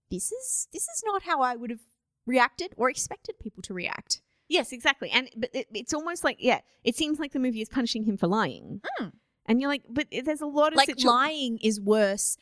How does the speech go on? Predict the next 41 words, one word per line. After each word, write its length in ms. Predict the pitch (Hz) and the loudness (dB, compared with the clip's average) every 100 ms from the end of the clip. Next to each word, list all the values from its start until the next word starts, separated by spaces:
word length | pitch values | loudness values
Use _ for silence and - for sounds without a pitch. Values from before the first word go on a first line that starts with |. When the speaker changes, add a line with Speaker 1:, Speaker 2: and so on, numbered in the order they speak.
| _ _ | _ _
Speaker 1:
than, 500 | 196 208 196 185 180 - | 2 4 4 -2 -8 -2
than 260 | 190 190 | -2 -2
trying 280 | - 220 196 | -4 -2 -2
to 60 | 190 | -2
deal 180 | 190 190 | -2 -2
with 100 | 185 | -2
being 180 | 190 185 | -4 -8
forcibly 580 | - 185 202 233 196 - | -8 -6 -4 -4 -2 4
outed 400 | 190 302 - 247 | 4 4 -8 -10
against 340 | 160 160 - | -14 -8 -8
your 80 | 147 | -8
will." 320 | 156 - 233 _ _ _ _ | -12 -16 -20 _ _ _ _
Speaker 2:
Right. 340 | 240 262 147 - _ _ | 2 2 0 -8 _ _
Speaker 1:
But, 160 | 311 311 | -10 0
like, 320 | 302 294 - _ _ _ - _ | 2 2 -4 _ _ _ -20 _
forcible, 580 | - 302 349 - 381 320 - _ _ _ | -10 -2 0 2 0 -2 -6 _ _ _
um, 300 | 254 240 196 - | 2 4 -6 0
outing 280 | 269 370 392 | 2 2 -4
someone 240 | 359 349 | -4 -4
without 240 | 302 247 233 | 2 2 0
their 80 | 240 | -2
consent 400 | 240 220 262 254 | -2 -2 -4 -4
is 140 | 208 - _ | -6 -6 _
one 320 | 208 226 254 | -4 0 0
of 160 | 240 - | -4 -8
the 80 | |
worst 480 | 208 196 208 226 - | -6 2 2 2 -2
things 260 | 240 214 202 | 0 0 -2
you 100 | 202 | -4
can 280 | - 185 170 | -4 -6 -4
do 500 | 269 320 220 156 110 233 - | 0 0 0 -2 -8 -14 -8
in 240 | 190 175 - | -6 -6 -6
L 120 | 170 | -6
G 140 | 175 185 | -4 -8
B 140 | 170 | -6
T, 280 | - 165 165 _ _ - | -6 -6 -10 _ _ -6
like, 200 | 180 190 | -6 -2
in 120 | 190 | -4
queer 380 | - 226 196 180 | -4 -4 -2 -2
community, 480 | - 285 339 131 113 | -4 -4 -4 -4 -4
right? 260 | 101 - | -4 -4